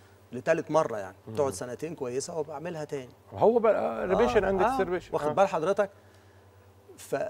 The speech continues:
Speaker 1: فلازم نعمل رنين مغناطيسي ونستثني إن هو سبب ثانوي.
Speaker 2: مم.
Speaker 1: أو ساعات كتير جدًا بيكون في شريان في المخ ضاغط على النواة بتاعة العصب الخامس جوه المخ.
Speaker 2: مم.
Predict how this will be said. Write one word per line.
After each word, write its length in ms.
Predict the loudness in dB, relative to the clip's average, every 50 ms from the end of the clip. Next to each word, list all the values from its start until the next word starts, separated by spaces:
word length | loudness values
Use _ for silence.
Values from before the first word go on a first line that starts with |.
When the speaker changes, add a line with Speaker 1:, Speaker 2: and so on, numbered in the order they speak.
| -8 -10
Speaker 1:
فلازم 500 | -12 -10 -8 -2 4 6 6 6 6 4 0
نعمل 280 | 0 -2 0 -2 -2 -2
رنين 220 | -2 -2 -4 -4
مغناطيسي 540 | -4 -4 -4 -6 -8 -8 -10 -10 -8 -8 -8
ونستثني 800 | -4 -4 -2 -4 -4 -4 -4 -4 -4 -4 -4 -6 -8 -6 -6 -6
إن 120 | -6 -6 -4
هو 300 | -2 -2 -2 -2 -2 -4
سبب 340 | -4 -4 -2 0 0 -2 -2 -6 -18 -20 -20 -20 -20 -20 -20 -20 -20 -20 -20 -20 -12
ثانوي. 400 | -8 -6 -6 -4 -4 -4 -6 -6 -10 -16 -20 _ -16
Speaker 2:
مم. 160 | -14 -14 -14 -14 -18 -20 -20 -20 _ _ _ _ _ -20 -20 -20 -20 -20 -20 _ _ _ _ _ _ _ _ 2 6
Speaker 1:
أو 160 | 6 6 6
ساعات 360 | 6 4 4 4 4 2 0
كتير 300 | -6 -10 -4 -2 -2 0
جدًا 440 | 0 -2 -4 -4 -4 -6 -6 -6 -8 -16 -20 -20 -20 -20 -20 -16 -10
بيكون 420 | -8 -8 -8 -6 -4 -2 -2 -2 -2
في 460 | -4 -6 -8 -6 -6 -4 -6 -6 -8 -12 -18 _ -20 _ _ _ -20 _ _ -20 -16 -12
شريان 680 | -8 -6 -2 -2 -2 -2 0 0 0 0 0 0 -2 -6 -14 -18 -20 -20 _ _ -8
في 80 | -4 -2
المخ 360 | -2 0 2 0 0 -2 -6 -14 -20 -20 -12 -4 0
ضاغط 360 | 2 2 2 2 0 -2 0
على 200 | 0 2 2 2
النواة 420 | 2 0 0 0 0 0 0 0
بتاعة 240 | 0 0 -2 -2 0 -2
العصب 320 | -2 -4 -4 -4 -6 -8
الخامس 340 | -10 -6 -4 -4 -4 -4 -4
جوه 140 | -4 -4 -4
المخ. 300 | -4 -6 -8 -10 -10 -12
Speaker 2:
مم. 280 | -12 -14 -16 -16 -16